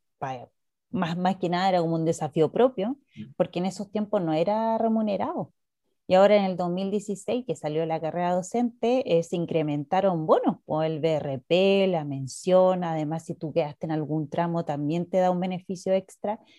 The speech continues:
Speaker 1: que eso ha logrado incrementar un poco. Pero, por ejemplo, en el caso tuyo que recién estás ejerciendo, no se nota mucho esa diferencia, sino que tú también tienes que llevar ejerciendo varios años.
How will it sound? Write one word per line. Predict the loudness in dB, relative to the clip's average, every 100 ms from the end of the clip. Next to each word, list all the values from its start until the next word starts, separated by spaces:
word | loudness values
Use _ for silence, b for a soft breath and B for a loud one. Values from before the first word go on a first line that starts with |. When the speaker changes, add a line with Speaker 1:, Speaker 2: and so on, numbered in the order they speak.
| b b
Speaker 1:
que |
eso | -2 0
ha | 0
logrado | 2 2 2
incrementar | 0 -2 -2 -2 -4 -4
un | -4
poco. | 0 -2 -2 -12 _ b b
Pero, | 0 2
por | 4 0
ejemplo, | -2 -4 -2 -2
en | -2
el | -2
caso | -4 -4 -4
tuyo | 0 0 2
que | 0
recién | 0 -4 -6
estás | -4 -2
ejerciendo, | -4 -6 -8 -2 -2 0 -2 -4 -8 b b
no | -2
se | 0 0
nota | 0 2 2
mucho | 2 0 -4
esa | -4 2
diferencia, | 2 0 -4 -2 -4 -6 -16 -18 _
sino | -8 -4 0
que | 0
tú | 0
también | 0 0 0
tienes | -2 -6 -6
que | -2
llevar | 0 2 0
ejerciendo | -2 -8 -8 -4 0
varios | 0 0 0
años. | 0 -2 -4